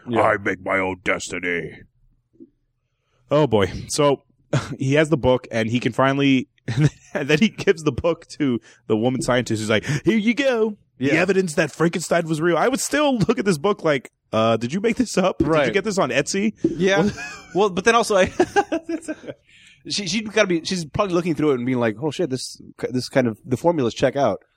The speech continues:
Speaker 1: Based on her own research, like, this, this could actually work. Maybe this is real.
Speaker 2: Yes, and then they get the exact amount of voltage they need to, to bring a human back to life. Right.
Speaker 1: Right.
Speaker 2: I
Speaker 1: Eels?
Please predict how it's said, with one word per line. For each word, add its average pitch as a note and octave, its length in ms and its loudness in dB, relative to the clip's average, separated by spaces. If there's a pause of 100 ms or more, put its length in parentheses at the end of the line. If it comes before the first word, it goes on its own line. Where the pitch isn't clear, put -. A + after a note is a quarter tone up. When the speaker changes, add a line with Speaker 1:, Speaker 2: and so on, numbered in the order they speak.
(140)
Speaker 1:
Based C3+ 180 0
on A#2+ 60 0
her D3+ 240 2
own C3 160 2
research, G#2+ 340 -2
like, G2+ 160 -4
this, C#3+ 260 -4
this C#3 140 -12
could B2 100 -2
actually A2 220 -4
work. B2 220 0
Maybe A2 160 -2
this A#2+ 100 -8
is A2 80 -12
real. A2+ 300 -2 (100)
Speaker 2:
Yes, A2 400 0
and A#2+ 100 4
then C3+ 100 2
they C#3+ 100 4
get C#3 160 2
the B2+ 100 4
exact A2+ 560 -2 (180)
amount A#2+ 300 2
of G#2+ 120 -2
voltage A#2 420 0
they G#2+ 160 -2
need G#2+ 380 0 (520)
to, G2+ 360 -2
to G#2+ 120 -8
bring A2 260 2
a G2+ 40 -4
human G#2+ 320 2
back F#2+ 160 -2
to - 100 -16
life. - 180 -14
Right. A#2 280 2 (1300)
Speaker 1:
Right. G#3 140 -4
Speaker 2:
I - 20 4
Speaker 1:
Eels? - 280 -6